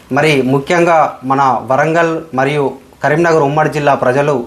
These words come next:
ఈ ఎండ తీవ్రతను దృష్టిలో ఉంచుకొని ఎట్టి పరిస్థితుల్లో కూడా బయట తిరగొద్దు. అవసరమైతే తప్పించి మనం బయటికి పోకూడదు.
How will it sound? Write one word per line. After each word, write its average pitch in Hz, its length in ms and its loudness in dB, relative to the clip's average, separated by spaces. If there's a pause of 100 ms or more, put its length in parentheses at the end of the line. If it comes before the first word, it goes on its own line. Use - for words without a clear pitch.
(100)
ఈ 127 80 -2
ఎండ 131 240 2
తీవ్రతను 151 440 0
దృష్టిలో 139 400 -2
ఉంచుకొని 135 440 -2
ఎట్టి 123 240 0
పరిస్థితుల్లో 139 540 -2
కూడా 127 420 0 (320)
బయట 120 260 0
తిరగొద్దు. 135 540 0 (560)
అవసరమైతే 185 600 2
తప్పించి 165 440 -2
మనం 160 280 -2
బయటికి 135 320 -2
పోకూడదు. 135 600 -2